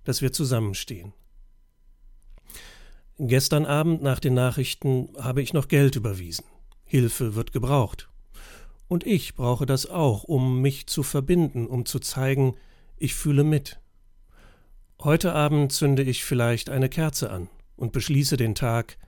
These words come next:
wie ich ihn begonnen habe. Dankbar, dass Gott da ist, wenn es schwer wird. Dankbar,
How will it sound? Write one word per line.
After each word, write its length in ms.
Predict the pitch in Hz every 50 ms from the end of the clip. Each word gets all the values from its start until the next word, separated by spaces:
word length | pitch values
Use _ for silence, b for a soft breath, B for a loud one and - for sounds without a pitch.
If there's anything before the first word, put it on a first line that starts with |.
| b b b b b b b -
wie 100 | 147 131
ich 120 | 127 -
ihn 100 | - 170
begonnen 400 | 151 160 147 156 131 120 110 92
habe. 380 | 95 95 82 82 87 90 - - - b b b b b b b b b b -
Dankbar, 720 | 123 123 127 139 135 - - 147 139 139 143 139 139 - - - -
dass 180 | - 131 127 -
Gott 180 | - 143 139 -
da 240 | - 117 113 110 113
ist, 360 | 117 113 107 - - - -
wenn 140 | 120 120 120
es 140 | 127 -
schwer 320 | - - 123 107 101 95 98
wird. 320 | 95 82 - - - - _ _ _ _ - - - - - - - - -
Dankbar, 600 | - 110 110 107 - - 135 120 120 120 120 -